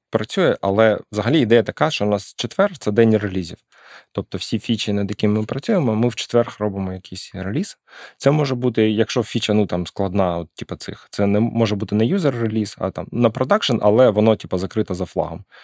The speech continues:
Тобто тільки, ну, там, під конкретним урлом або під конкретним юзером можна це побачити. Але ідея така, щоб, ем, не робити цих довгостроїв, коли, типа, кудись команда зникла, два місяці щось пилить, пилить, потім каже: «Ой, нам треба ще два місяці»,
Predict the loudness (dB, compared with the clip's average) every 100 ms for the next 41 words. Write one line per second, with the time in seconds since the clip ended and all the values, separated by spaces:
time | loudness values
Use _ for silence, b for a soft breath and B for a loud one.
0 | B -14 -8 -10 -8 -8 -4 -4 -4 -8
1 | -10 -14 _ _ -16 -8 -4 -2 -2 -2
2 | -2 2 2 2 0 -2 -4 -4 -6 -4
3 | -4 -2 -2 -4 -2 -2 -2 -4 -6 -10
4 | -14 -12 -12 -12 -16 -20 B B B B
5 | B -4 0 2 4 2 4 2 2 -2
6 | -4 -4 -6 _ -4 -4 -6 -12 _ _
7 | _ _ _ _ -14 -2 0 2 2 0
8 | -4 -4 -4 -4 0 2 2 -2 _ _
9 | -6 -4 -4 -6 -8 -8 -8 -10 -6 0
10 | 0 0 0 -2 -2 -4 b b 0 2
11 | 2 -2 -8 -8 -10 -4 0 0 0 0
12 | 0 -2 -4 -4 -2 -2 0 0 0 -4
13 | -4 -4 -2 -2 0 0 0 -6 -14